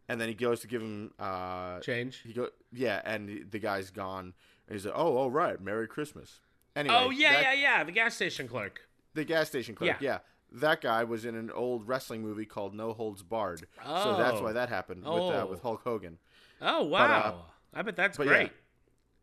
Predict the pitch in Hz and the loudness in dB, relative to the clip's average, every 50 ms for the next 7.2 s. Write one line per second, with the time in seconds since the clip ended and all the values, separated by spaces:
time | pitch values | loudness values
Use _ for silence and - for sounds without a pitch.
0 | _ _ _ _ - 165 151 139 131 - - 143 143 139 139 131 110 123 110 107 | _ _ _ _ 2 4 4 4 4 2 2 2 2 4 2 2 2 4 4 4
1 | 104 101 104 - - 98 104 104 98 90 - - - - - 185 165 131 - - | 4 0 -2 -8 -8 -6 -6 -6 -6 -8 -10 -8 -6 2 6 6 6 6 4 -4
2 | - - _ - - - 139 131 127 123 120 120 123 120 120 123 - - - 165 | -10 -20 _ -8 0 4 6 6 6 6 6 4 4 4 2 0 0 0 2 4
3 | 165 160 156 170 185 160 143 104 87 85 - 107 92 87 80 73 73 85 95 - | 4 4 4 4 2 2 0 -4 -6 -6 -6 -4 -4 -4 -4 -6 -8 -12 -12 -12
4 | - - - - 131 131 123 - - - 120 120 - 117 107 104 104 123 113 92 | -12 -12 -10 -8 -6 -6 -6 -6 -4 -2 -2 -2 -2 -2 -4 -4 -2 -4 -6 -6
5 | 87 147 202 269 294 - - - 190 208 254 190 190 254 269 269 147 127 123 156 | -2 0 2 2 2 0 -2 0 0 0 0 0 -2 -2 -2 0 0 0 2 0
6 | - - - - _ _ _ _ _ _ _ _ - 139 143 143 139 143 143 139 | 0 -2 -8 -20 _ _ _ _ _ _ _ _ -6 -4 -2 -2 -2 -2 -2 -2
7 | 139 135 127 | -2 -4 -4